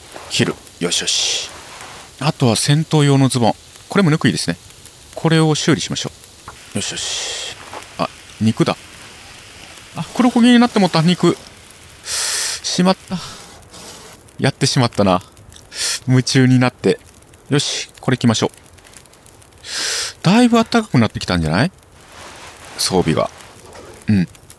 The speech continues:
えーっと。この周りは何もないかな？あ、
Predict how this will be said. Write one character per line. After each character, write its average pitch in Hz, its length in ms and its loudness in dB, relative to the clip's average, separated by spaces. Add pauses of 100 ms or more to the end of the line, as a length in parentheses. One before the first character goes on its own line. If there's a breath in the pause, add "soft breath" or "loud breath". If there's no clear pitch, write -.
(960)
え 131 320 0
ー 120 40 -4
っ - 40 -20 (120)
と。 107 140 0 (2250 loud breath)
こ 202 140 0
の 220 80 4
周 190 340 4
り 220 80 2
は 214 100 2
何 214 220 2
も 214 100 4
な 220 140 4
い 240 40 2
か - 120 0
な？ 87 200 4 (1080)
あ、 156 120 2